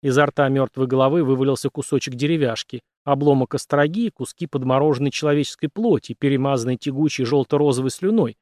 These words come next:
пожеванные. Скрюченное тело Тунганова убийца скинул в разрытую главным редактором могилу и закопал вместе с тем, что осталось от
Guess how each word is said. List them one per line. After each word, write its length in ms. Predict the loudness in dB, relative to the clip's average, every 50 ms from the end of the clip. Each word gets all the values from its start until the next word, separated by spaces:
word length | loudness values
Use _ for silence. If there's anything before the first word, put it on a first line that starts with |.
| _ _ -2
пожеванные. 640 | 0 2 4 4 4 2 2 0 -4 -4 -6 -8 _ _ _ _ _ _ _ _ _ _ _ _ _ _ _ _ _ _ _ _ _
Скрюченное 640 | -20 -8 -2 2 2 2 2 2 0 -2 0 -2 -2
тело 280 | 0 0 0 0 0 0
Тунганова 580 | -2 -2 -2 0 2 2 2 2 2 2 2
убийца 420 | 2 0 0 0 -2 -2 -2 -6 -10
скинул 380 | -8 -4 -2 0 0 0 2
в 60 | 2
разрытую 500 | 2 2 2 2 0 -2 -2 -2 -2 -2
главным 400 | 0 2 4 4 4 4 2 0
редактором 480 | 0 2 2 2 2 2 0 -2 -2 -2
могилу 540 | 0 0 -2 -2 -2 -2 -4 -4 -4 -6 _ _ _ _ _ _
и 100 | 0 0
закопал 600 | 2 2 2 2 0 0 2 2 4 4 4 2
вместе 360 | 2 0 -2 -2 -4 -8 -10
с 80 | -12 -8
тем, 240 | -4 -2 -2 -2 -2
что 220 | -2 0 0 0
осталось 440 | 0 0 0 -2 0 0 0 0 -2
от 100 | -4